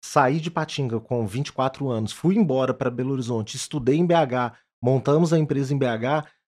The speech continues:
quando eu olho pra trás eu falo assim, Não, beleza, consegui construir, consegui crescer.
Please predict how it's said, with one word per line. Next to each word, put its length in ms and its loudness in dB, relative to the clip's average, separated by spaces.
quando 200 6
eu 120 10
olho 260 6
pra 200 0
trás 260 0
eu 80 0
falo 220 0
assim, 160 -2
Não, 180 6
beleza, 400 2
consegui 360 2
construir, 640 2
consegui 360 -2
crescer. 560 2